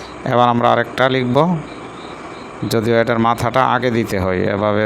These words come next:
ধরে, তারপরে এই যে এইভাবে দিয়ে, তারপরে বাকি অংশটা বর মতো করে,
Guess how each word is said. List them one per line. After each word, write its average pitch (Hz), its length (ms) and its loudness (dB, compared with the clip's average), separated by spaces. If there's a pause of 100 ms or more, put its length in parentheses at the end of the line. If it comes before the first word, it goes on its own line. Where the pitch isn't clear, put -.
(120)
ধরে, 101 220 0 (160)
তারপরে 107 400 -2
এই 101 100 -2
যে 101 60 -2 (120)
এইভাবে 104 300 0 (120)
দিয়ে, 113 200 0 (420)
তারপরে 110 380 0
বাকি 113 160 2 (100)
অংশটা 120 300 0 (140)
বর 110 180 6 (120)
মতো 98 220 0 (100)
করে, 92 220 -2